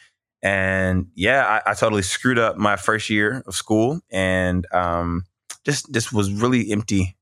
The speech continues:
and, and was hurting and had not dealt with a lot of trauma within my own life and hadn't dealt with a lot of uh,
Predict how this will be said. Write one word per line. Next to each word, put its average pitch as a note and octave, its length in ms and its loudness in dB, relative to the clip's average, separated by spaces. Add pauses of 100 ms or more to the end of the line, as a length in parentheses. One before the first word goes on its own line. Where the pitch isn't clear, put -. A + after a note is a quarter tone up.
(180)
and, E2+ 540 -2
and G2+ 160 -2
was F#2+ 100 -2
hurting F#2+ 500 0 (480)
and F2 100 -2
had A#2 160 0
not G#2 180 0
dealt G2+ 160 2
with G2+ 100 -2
a - 20 0
lot F#2+ 140 2
of F#2 80 -6
trauma G2 280 0
within F#2 200 -2
my F2 80 2
own A#2+ 240 2
life A2+ 540 0
and F2 340 -2
hadn't G#2+ 300 -2
dealt F#2 220 4
with F#2 60 -14
a G2 40 -2
lot F#2 200 2
of F2+ 260 0 (380)
uh, D2 220 0